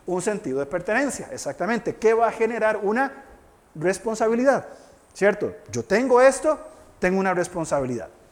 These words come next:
Ha habido dos momentos en mi vida que sentí muchísima responsabilidad. Cuando me dieron a mis hijas, y yo sentí tanta responsabilidad, ¿verdad? Ah,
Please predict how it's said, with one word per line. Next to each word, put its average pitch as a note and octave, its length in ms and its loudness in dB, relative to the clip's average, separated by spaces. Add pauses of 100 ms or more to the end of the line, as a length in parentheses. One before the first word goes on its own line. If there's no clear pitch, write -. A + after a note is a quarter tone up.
(240)
Ha D3 80 4
habido A3 360 10
dos F3+ 360 4
momentos G#3 500 0
en G#3 100 -2
mi F#3 80 -2
vida F#3+ 200 0
que F#3+ 100 -6
sentí F3 300 -4
muchísima F#3 640 -4
responsabilidad. C#3 800 -10 (380)
Cuando E3+ 280 2
me D#3+ 100 0
dieron G3+ 260 2
a G#3+ 60 -4
mis F3+ 200 -4
hijas, A#3+ 380 -6 (400)
y G3+ 100 0
yo G3 60 2
sentí A3 260 2
tanta A#3+ 460 -2
responsabilidad, F#3 920 -6 (600)
¿verdad? C3+ 340 -6 (560)
Ah, F#3 180 4